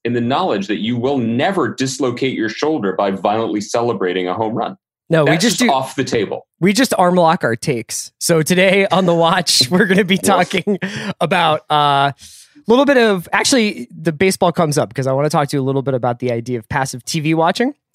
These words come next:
Speaker 1: Okay.
Speaker 2: And I wanna talk about, uh, my experience with Disney Plus's The Right Stuff, which I checked out, which ties
Speaker 1: Hmm.
Speaker 2: into that. And we'll talk a little bit about the most recent episode of Fargo, which aired last night. So let's
Speaker 1: And
Speaker 2: get
Speaker 1: Good Lord
Speaker 2: into
Speaker 1: Bird. We watched Good
Speaker 2: Oh,
Speaker 1: Lord Bird,
Speaker 2: Good Lord
Speaker 1: right?
Speaker 2: Bird, right. No.
Speaker 1: Hmm.
Speaker 2: Yeah,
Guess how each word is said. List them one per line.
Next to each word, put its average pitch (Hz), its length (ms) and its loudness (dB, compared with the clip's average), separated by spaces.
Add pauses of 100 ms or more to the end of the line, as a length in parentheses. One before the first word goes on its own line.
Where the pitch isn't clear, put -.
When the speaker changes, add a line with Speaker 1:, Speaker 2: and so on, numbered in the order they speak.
(120)
Speaker 1:
Okay. 147 160 0
Speaker 2:
And 143 320 0
I 147 60 0
wanna 143 300 0
talk 147 320 0
about, 127 440 -2 (460)
uh, 117 180 -2
my 120 120 -2
experience 123 520 -6
with 107 200 -12
Disney 127 260 -6
Plus's 117 640 -6 (400)
The 139 100 -2
Right 120 240 -4
Stuff, - 400 -4
which 208 160 -4
I 214 80 0
checked 226 300 -2
out, 220 280 -2
which - 240 -6
ties 127 260 -2
Speaker 1:
Hmm. 123 40 -4
Speaker 2:
into 139 160 -2
that. 214 240 0
And 156 180 2
we'll 165 120 2
talk 170 220 0
a - 20 -4
little 165 220 0
bit 160 120 0
about 151 300 0
the 151 60 -12
most 151 180 -2
recent 151 260 -4
episode 165 300 -4
of 185 100 -4
Fargo, 202 360 -4
which 107 160 -8
aired 107 180 -8
last 104 260 -8
night. 131 160 -4
So 127 200 -4
let's 131 220 -4
Speaker 1:
And 185 80 -2
Speaker 2:
get 196 120 0
Speaker 1:
Good 202 80 -4
Lord 196 120 2
Speaker 2:
into 196 160 -2
Speaker 1:
Bird. 349 200 -2
We - 80 -4
watched 139 180 -6
Good 180 120 -4
Speaker 2:
Oh, - 20 2
Speaker 1:
Lord 190 160 -2
Bird, - 80 -6
Speaker 2:
Good 180 140 -4
Lord 165 100 -2
Speaker 1:
right? 170 100 -6
Speaker 2:
Bird, 247 220 -8
right. 175 240 -8
No. 175 180 -6
Speaker 1:
Hmm. 202 200 -14 (200)
Speaker 2:
Yeah, 185 140 -10